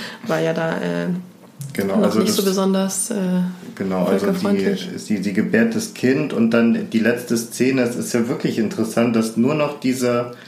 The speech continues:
Speaker 1: diese, ähm, Schwesternschaft redet. Also die, diese,
Speaker 2: Ja.
Speaker 1: diese, diese Frauen von Bethlehem
Speaker 2: Ja.
Speaker 1: beenden das ganze Buch, indem
Speaker 2: Ja.
Speaker 1: sie eben alles nochmal zusammenfassen quasi und sagen, „Meine Umi,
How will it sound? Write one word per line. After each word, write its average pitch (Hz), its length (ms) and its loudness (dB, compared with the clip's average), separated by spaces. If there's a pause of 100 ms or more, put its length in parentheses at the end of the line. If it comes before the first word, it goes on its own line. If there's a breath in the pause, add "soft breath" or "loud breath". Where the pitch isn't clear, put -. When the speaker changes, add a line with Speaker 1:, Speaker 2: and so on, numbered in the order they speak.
(460 loud breath)
Speaker 1:
diese, 113 560 4
ähm, 98 520 2 (220)
Schwesternschaft 117 1120 0 (220)
redet. 95 340 0
Also 104 220 2
die, 110 500 0
diese, 104 460 2
Speaker 2:
Ja. 214 120 2 (380 loud breath)
Speaker 1:
diese, 107 380 2
diese 104 200 -2
Frauen 135 580 2
von 104 260 0
Bethlehem 131 720 2
Speaker 2:
Ja. 214 60 2 (440)
Speaker 1:
beenden 131 640 0
das 113 200 -4
ganze 113 680 0 (200)
Buch, 113 300 0 (240)
indem 107 400 0
Speaker 2:
Ja. 107 140 0
Speaker 1:
sie 120 240 2 (520 loud breath)
eben 113 360 4
alles 107 340 2
nochmal 110 320 0
zusammenfassen 127 880 -2
quasi 117 540 2
und 101 220 -2
sagen, 107 480 0
„Meine 110 300 2
Umi, 117 420 2